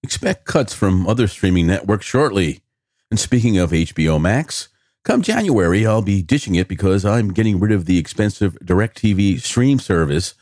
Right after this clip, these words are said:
which gives me H B O Max as well as Starz for no extra charge. I'll probably go with Hulu Live T V, which is half the price of the DirecTV Stream package I currently have. I'll be also giving up regional sports channels, which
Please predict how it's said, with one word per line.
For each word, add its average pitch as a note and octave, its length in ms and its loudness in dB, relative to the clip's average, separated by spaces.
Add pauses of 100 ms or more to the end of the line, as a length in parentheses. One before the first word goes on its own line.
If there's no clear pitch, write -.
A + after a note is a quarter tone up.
(420)
which - 220 -2
gives E3+ 220 -2
me A2+ 320 2 (160)
H C3+ 180 0
B A#2+ 120 2
O F#2 80 2
Max G#2 340 0
as C3+ 140 -2
well - 160 0
as - 120 -2
Starz G#2+ 380 0
for F#2 320 0
no A2+ 200 2
extra G#2 280 -2
charge. B2+ 640 -2 (580)
I'll D#3 120 0
probably - 280 0
go A#2+ 200 2
with G2+ 200 2
Hulu B2+ 320 2
Live G2+ 440 2
T D#2+ 160 0
V, D#2+ 160 2
which G2+ 180 0
is G2 200 -2
half D#3 260 -2
the G#2+ 100 -2
price E2+ 400 -4
of D#2+ 140 -4
the D#2 240 -2
DirecTV F2+ 680 -2
Stream G2 320 -2
package E2+ 400 -2
I D#2 240 2
currently E2+ 460 -4
have. G#2 480 0 (680)
I'll - 80 2
be B2+ 120 2
also D3+ 280 0
giving A2 280 2
up - 140 -2
regional A#2+ 400 2
sports C3 380 -2
channels, D#2+ 500 -2
which - 280 -4